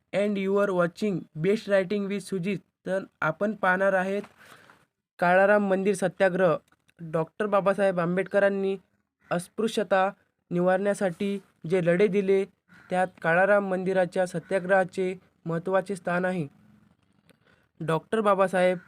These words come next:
आंबेडकरांनी दलितांसाठी अनेक आंदोलने केली. अनेक आंदोलनांपैकी नाशिकच्या काळाराम मंदिर प्रवेश सत्याग्रह हे महत्त्वाचे आंदोलन होते. केवळ हिंदूंनाच नव्हे, तर त्यावेळच्या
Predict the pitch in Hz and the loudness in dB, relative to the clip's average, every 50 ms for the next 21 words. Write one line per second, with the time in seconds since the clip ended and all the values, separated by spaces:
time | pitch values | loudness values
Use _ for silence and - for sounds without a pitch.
0 | _ _ _ _ _ - 147 156 175 180 185 180 - 196 185 185 185 185 185 180 | _ _ _ _ _ -6 -4 -2 -2 -2 -4 -4 -2 -2 0 0 0 -2 -2 -4
1 | 180 170 170 160 170 180 175 202 196 196 190 196 185 180 - 190 185 185 180 - | -4 -2 -2 -2 -2 -2 -2 -2 -2 -2 -4 -6 -6 -6 -8 -8 -8 -10 -12 -16
2 | _ _ _ _ - 160 165 180 190 196 175 180 165 170 175 180 185 185 175 180 | _ _ _ _ -6 -4 -4 -2 -2 -2 -2 -2 -2 -2 -2 -2 -2 -2 -2 -2
3 | 185 180 175 - 185 180 170 139 - _ _ _ _ _ _ _ _ - 170 180 | -4 -4 -4 -4 -4 -4 -4 -6 -8 _ _ _ _ _ _ _ _ -8 -4 -2
4 | 202 208 202 196 185 180 180 185 185 185 180 185 190 185 165 175 165 - - 180 | -2 -2 0 0 0 0 -2 -2 -2 -2 -4 -4 -6 -6 -6 -8 -8 -8 -6 -6
5 | 175 170 156 151 - - 202 175 - - 196 185 180 - 160 156 165 170 175 190 | -4 -4 -4 -6 -6 -8 -10 -10 -8 -4 -4 -4 -2 0 0 0 0 0 0 0
6 | 190 185 180 180 180 180 180 170 - 170 170 170 175 185 180 - 175 160 - - | -2 -2 -4 -4 -4 -4 -6 -6 -4 -2 -2 -2 -2 -4 -6 -6 -8 -10 -6 -4
7 | 190 185 175 196 196 190 185 180 180 180 - _ _ _ _ _ _ _ _ _ | -4 -4 -2 -2 -2 -2 -2 -4 -6 -8 -12 _ _ _ _ _ _ _ _ _
8 | _ - 175 190 185 175 165 160 - 190 185 185 185 180 202 190 180 175 175 170 | _ -4 -2 -2 0 0 -2 -2 -2 -2 0 0 0 0 0 0 0 0 0 -2
9 | 180 180 185 190 185 175 185 175 - 190 151 - _ _ _ _ _ _ _ _ | -2 -2 -2 -2 -2 -4 -4 -4 -2 -4 -4 -4 _ _ _ _ _ _ _ _
10 | _ _ _ _ _ - 190 196 202 214 214 202 180 165 170 180 185 196 202 208 | _ _ _ _ _ -4 -2 0 2 2 2 0 0 -2 -2 -2 -2 -4 -2 0
11 | 214 214 208 208 208 202 202 202 202 165 147 - _ _ _ _ _ _ - 190 | 0 0 0 -2 -4 -4 -2 -2 -2 -4 -6 -8 _ _ _ _ _ _ 0 0
12 | 190 190 185 175 - _ _ _ _ _ _ - 185 196 202 202 196 185 196 165 | 0 0 -2 -6 -14 _ _ _ _ _ _ -2 0 2 2 2 0 0 -2 -2
13 | - 190 185 180 | 0 0 0 0